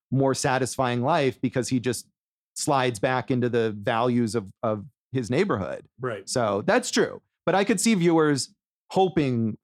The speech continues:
Speaker 1: for sort of more redemption for
Speaker 2: Sure,
Speaker 1: that character.
Speaker 2: sure. I would, I would want that. You know,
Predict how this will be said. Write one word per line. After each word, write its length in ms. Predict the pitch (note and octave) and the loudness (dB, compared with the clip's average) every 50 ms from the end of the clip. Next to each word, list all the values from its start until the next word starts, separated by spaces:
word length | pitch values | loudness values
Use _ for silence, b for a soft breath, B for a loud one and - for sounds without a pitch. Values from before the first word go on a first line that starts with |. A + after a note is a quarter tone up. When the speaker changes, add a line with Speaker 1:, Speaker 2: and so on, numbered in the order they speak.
| _ | _
Speaker 1:
for 320 | - C3 B2+ B2+ B2 A#2+ A2+ | -2 0 2 4 4 2 0
sort 280 | - - C#3 C3 B2 | 0 0 -2 0 0
of 100 | B2 A2+ | 0 0
more 240 | B2+ B2 A#2+ B2 A#2+ | 0 2 2 2 2
redemption 560 | A2+ A#2 A2+ A#2 A2 G#2+ G#2 G2+ - G#2 F#2+ | 0 0 -2 -2 -4 -4 -4 -4 -4 -6 -6
for 100 | - - | -4 -4
Speaker 2:
Sure, 160 | G2 F#2+ G3 A#3 | 0 0 2 2
Speaker 1:
that 140 | B3 A3 | 2 0
character. 340 | - F2 F2 E2+ - - D2+ | 0 -2 -4 -6 -6 -8 -6
Speaker 2:
sure. 320 | - B2+ D3+ C3+ G2 F#2+ G2 | -4 -2 -2 -4 -4 -6 -8
I 160 | G#2 A2 A#2 | -8 -6 -6
would, 200 | A#2 A#2+ A#2+ - _ | -4 -4 -6 -6 _
I 140 | A#2+ B2 C3+ | -6 -6 -4
would 220 | F3 G#3 G#3 E3+ A2+ G2+ G2+ | -4 -6 -6 -8 -10 -16 -16
want 240 | G2+ G2+ F#2+ G2 G#2 | -14 -12 -12 -12 -12
that. 220 | - C3 - - G3+ | -12 -14 -14 -10 -8
You 100 | D#3+ D#3 | -6 -6
know, 260 | C3+ A#2 B2 D3+ | -6 -6 -6 -8